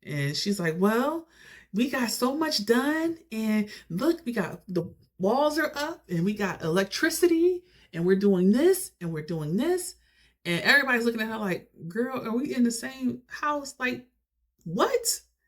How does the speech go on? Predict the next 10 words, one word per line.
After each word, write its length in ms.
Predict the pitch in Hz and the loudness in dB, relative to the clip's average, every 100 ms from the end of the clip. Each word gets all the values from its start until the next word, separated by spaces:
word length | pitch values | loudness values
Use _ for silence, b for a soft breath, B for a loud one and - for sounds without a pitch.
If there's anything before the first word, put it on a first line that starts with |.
| _ | _
This 200 | - 381 | -4 -2
is 240 | 359 269 - _ | 0 -2 -4 _
what? 400 | 185 165 339 453 - _ _ B B B | -6 -2 -2 -2 -6 _ _ B B B
So 200 | - - | -6 0
we're 160 | 220 269 | 2 2
all 220 | 220 240 | 2 2
looking 220 | 240 240 | 4 2
at 60 | 220 | 0
her 180 | 226 220 | 0 2
like 420 | 214 175 151 - | 2 2 2 -2